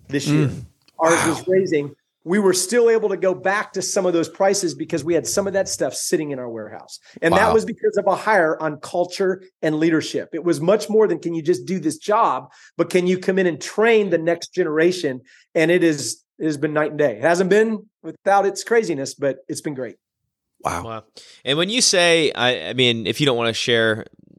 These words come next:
Speaker 3: all those details, it's fine. But when you say you doubled in the last,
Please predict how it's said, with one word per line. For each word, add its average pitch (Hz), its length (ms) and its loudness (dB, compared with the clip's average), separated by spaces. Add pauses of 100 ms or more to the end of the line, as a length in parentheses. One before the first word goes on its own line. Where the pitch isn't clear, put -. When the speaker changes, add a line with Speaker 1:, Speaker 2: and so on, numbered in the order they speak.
(180)
Speaker 3:
all 113 220 0
those 117 200 2
details, 107 340 -4
it's 101 80 -10
fine. 110 260 -2
But 110 180 -2 (320)
when 123 120 -2
you 151 80 2
say 139 340 4
you 117 260 0
doubled 135 720 2 (320)
in 110 120 -6
the 120 80 2
last, 120 600 0